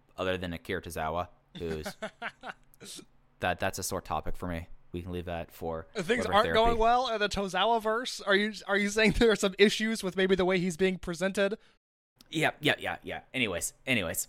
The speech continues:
Speaker 1: But, like, I felt myself being like, "Hell yeah, Jason Lee. You deserve this, man. Like, this, this rules." And then Kota Minoura's, like, stepping up, and he's presented like this. And I like this match, I think, I'm,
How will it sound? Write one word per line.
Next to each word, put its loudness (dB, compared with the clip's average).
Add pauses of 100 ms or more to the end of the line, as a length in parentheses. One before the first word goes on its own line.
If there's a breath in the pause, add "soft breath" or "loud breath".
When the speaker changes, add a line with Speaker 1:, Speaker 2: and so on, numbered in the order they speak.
Speaker 1:
But, 2
like, -4
I 4
felt 2
myself 0
being -4
like, -6
"Hell 2
yeah, 2
Jason -6
Lee. -6 (200)
You -8
deserve 2
this, -4
man. -6
Like, -2
this, -2
this -4
rules." 2
And -4
then -2
Kota -2
Minoura's, 0
like, -2
stepping 0
up, 0
and -4
he's -6
presented -4
like -6
this. -2
And -4 (460 loud breath)
I 6
like 4
this -2
match, 0
I -6
think, -6
I'm, -8